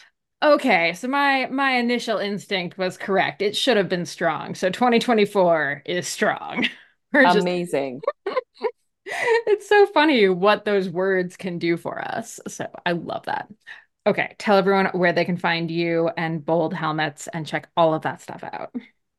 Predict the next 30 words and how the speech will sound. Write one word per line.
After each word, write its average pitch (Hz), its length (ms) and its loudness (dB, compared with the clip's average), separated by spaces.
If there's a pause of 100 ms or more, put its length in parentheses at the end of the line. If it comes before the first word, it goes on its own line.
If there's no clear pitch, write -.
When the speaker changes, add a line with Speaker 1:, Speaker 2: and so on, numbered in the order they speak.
(300)
Speaker 2:
So 151 280 0
I 147 260 -2
am 143 180 -4
in 135 100 -6
all 196 260 4
the 220 60 -4
places 180 640 -6 (100)
at, 127 560 2
as 131 280 4 (140)
the 147 600 4
Tina 131 280 -4
Singh, 135 420 -6
and 147 200 -2
then 139 140 -4
Bold 139 200 -2
Helmets 127 300 -6
is 131 140 -4
Bold 123 240 -2
Helmets. 123 260 -6
We 139 60 -8
kept - 180 -8
it - 100 -4
very 135 200 0
simple. 147 400 -2
You 139 160 0
can - 60 -16
follow 135 180 4
us 135 80 -8
on 123 100 -6
all, - 200 -8